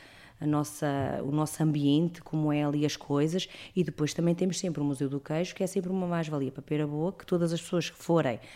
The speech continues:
à Feira da Chavelha vão ter direito a ir ao Museu do Queijo, visitar, caso queiram.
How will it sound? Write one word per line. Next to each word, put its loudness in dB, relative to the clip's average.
à 2
Feira 4
da 2
Chavelha 0
vão -2
ter -2
direito 0
a 0
ir 0
ao 2
Museu 0
do -2
Queijo, -2
visitar, -2
caso 2
queiram. -2